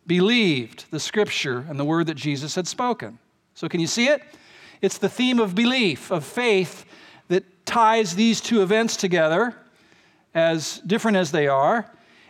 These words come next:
And in fact, it's that theme that's the common thread through all of the events that John records in his book. John, John chose to include those things from Jesus' life that would stir up faith.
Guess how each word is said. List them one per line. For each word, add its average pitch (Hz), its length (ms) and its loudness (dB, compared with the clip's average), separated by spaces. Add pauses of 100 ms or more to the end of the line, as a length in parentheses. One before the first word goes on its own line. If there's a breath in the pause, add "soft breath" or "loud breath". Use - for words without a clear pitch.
And 208 80 2
in 208 80 2
fact, 269 360 0
it's 208 100 -4
that 277 220 -2
theme 240 360 2
that's 233 260 -2
the 208 100 -2
common 240 400 2
thread 247 360 -2
through 285 220 0
all 302 340 6
of 247 120 0
the 226 120 2
events 180 760 -2
that 165 320 -2 (460 soft breath)
John 175 280 0
records 165 480 0
in 170 100 -2
his 165 200 0
book. 175 320 -2
John, 208 360 2 (120)
John 208 240 2
chose 262 320 -4
to 240 100 -2
include 247 480 0
those 254 300 -4
things 233 380 0
from 214 120 0
Jesus' 220 420 -2
life 196 300 2 (320 loud breath)
that 220 160 0
would 196 160 2
stir 302 460 2
up 247 280 2
faith. 320 800 0